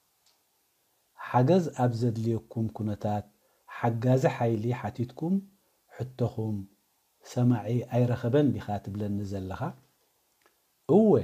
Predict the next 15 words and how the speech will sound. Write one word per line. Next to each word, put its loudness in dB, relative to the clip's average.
ኣብ 6
ላዕላይ 4
ባርካ -2
ግና -4
ሓገዝ 2
ተጋዳላይ 2
ሓጂ -2
ሙሳን 0
ብጻዩ -2
ሓምድ 2
ሸሪፍን -4
ኣይፍለየናን -2
ነይሩ። -4
ሓገዞም -4
ይህቡና -4